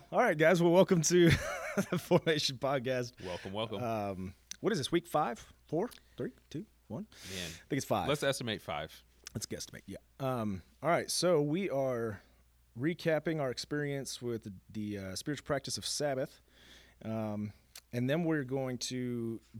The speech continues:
Speaker 1: briefly discuss, kinda explain the next in the book, which is, uh, probably a word most of us have never heard of before. Um, it's Visio Divina. It's a, it's a Latin phrase. We'll get into that, but, um,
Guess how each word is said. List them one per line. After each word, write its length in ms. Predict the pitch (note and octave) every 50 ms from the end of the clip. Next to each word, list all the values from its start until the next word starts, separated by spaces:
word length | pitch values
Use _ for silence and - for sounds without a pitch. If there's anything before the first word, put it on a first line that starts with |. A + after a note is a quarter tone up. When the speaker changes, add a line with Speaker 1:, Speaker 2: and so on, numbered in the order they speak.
| G#2
Speaker 1:
briefly 420 | - D3 E3 F3+ E3 - E3+ E3+ E3
discuss, 640 | C#3 B2+ C3+ - - - - D3+ D3 D3 C#3+ C#3+ -
kinda 200 | - C#3 B2+ A#2
explain 760 | G#2 A2+ - - - - C#3 C3 C3 C3 B2+ B2 B2+ B2+ B2 - -
the 120 | G#2+ A2+ G#2+
next 640 | A2 A2 A2+ B2 C3+ C3+ - - - - - - -
in 680 | A2+ A2 A2 A2 A2 A2 A2 A2 G#2+ G#2+ G#2+ G2+ F#2+ -
the 100 | G2 G#2
book, 300 | F#2+ A2+ C3+ B2 G2 -
which 280 | A2+ A2 G2+ - - G#2
is, 400 | G2+ G2 F#2+ F#2+ G2 - - - _ _ _ - _ _ _ - -
uh, 340 | G2+ G#2 G#2 G2 F#2 F#2 F2+ - _ _ _ -
probably 320 | - F#3 A3+ A#3 F#3 D3+
a 60 | B2
word 480 | A2 G#2 G#2+ B2+ C#3 D3 D3+ C#3+ C3 A#2
most 400 | A#2 A2+ A#2 B2 C#3 D3+ - -
of 60 | C3+
us 100 | C3 -
have 140 | A2 F2+ F#2+
never 360 | F#2+ G2+ G#2+ B2 C3+ D3+ C3+
heard 200 | A2 C3+ C3 B2
of 100 | B2 A2
before. 440 | G#2+ G2+ - A#2 A#2 B2+ C#3+ E3 - - - - - - - - - - -
Um, 440 | - G#2 G#2 G2+ G#2 G#2 G2+ G2+ - -
it's 140 | G#2+ - -
Visio 400 | G2 G2+ C3+ D3+ D3 D3 D3 C#3
Divina. 520 | A2+ A2+ G2 A2 A#2 A#2+ C3+ E3 F3 E3 - -
It's 160 | G2 - -
a, 240 | G#2 G2+ F#2 F#2 G2+ - - - _
it's 100 | - -
a 40 | A2
Latin 380 | G2 F#2+ A#2 C3 A#2+ - B2+ A#2+
phrase. 560 | - - C3 B2 A#2 A2+ B2 A#2 - - - -
We'll 160 | C3 C3+ B2+
get 140 | B2 C3 A#2+
into 140 | A2+ G#2 G#2
that, 340 | A#2 D3 E3+ - - A2
but, 220 | A2+ D3 D#3+ - - _ _ _ _ -
um, 500 | A#2+ A#2+ A#2+ A#2+ A2+ A2 A2 G#2+ G#2